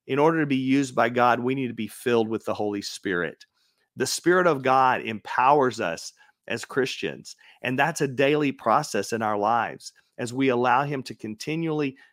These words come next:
fill us by surrendering ourselves to the Lord. That's gonna show in your worship. That's gonna show in your daily life. A-, and it's a must for us as believers to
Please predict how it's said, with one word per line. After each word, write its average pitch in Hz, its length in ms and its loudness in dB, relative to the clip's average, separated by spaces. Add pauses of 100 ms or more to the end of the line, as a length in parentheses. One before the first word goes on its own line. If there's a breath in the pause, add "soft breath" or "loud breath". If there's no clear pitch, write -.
fill 180 260 2
us 151 180 0
by 123 180 0
surrendering 135 920 -2
ourselves 117 800 0 (340)
to 143 80 -2
the 127 120 0
Lord. 143 480 0 (280)
That's 143 300 0
gonna 175 200 0
show 151 440 2
in 139 260 -4
your 123 240 0
worship. 127 560 -4 (400 soft breath)
That's 151 220 0
gonna 165 220 0
show 160 340 0
in 139 100 -4
your 131 120 -6
daily 127 340 -2
life. 123 560 -2 (320)
A-, - 20 2
and 135 260 0
it's 147 160 -6
a 143 60 2
must 143 540 2
for 117 180 -2
us - 160 -4
as 110 100 -8
believers 120 600 -4
to 113 180 -2